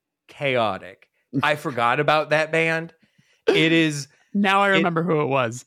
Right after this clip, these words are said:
Speaker 2: Yeah.
Speaker 1: Yeah, it is a, it was, it's definitely been the most fun to put together because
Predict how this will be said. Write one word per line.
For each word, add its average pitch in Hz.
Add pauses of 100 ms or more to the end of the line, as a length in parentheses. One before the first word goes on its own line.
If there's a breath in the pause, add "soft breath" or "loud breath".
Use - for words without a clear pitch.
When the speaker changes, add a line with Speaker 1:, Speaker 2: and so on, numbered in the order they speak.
(160)
Speaker 2:
Yeah. 120
Speaker 1:
Yeah, 123 (260)
it 156
is 160 (440)
a, 143 (300)
it 160
was, 165
it's 156
definitely 165 (120)
been 139
the 127
most 131
fun 120
to 113
put 120
together 101
because 101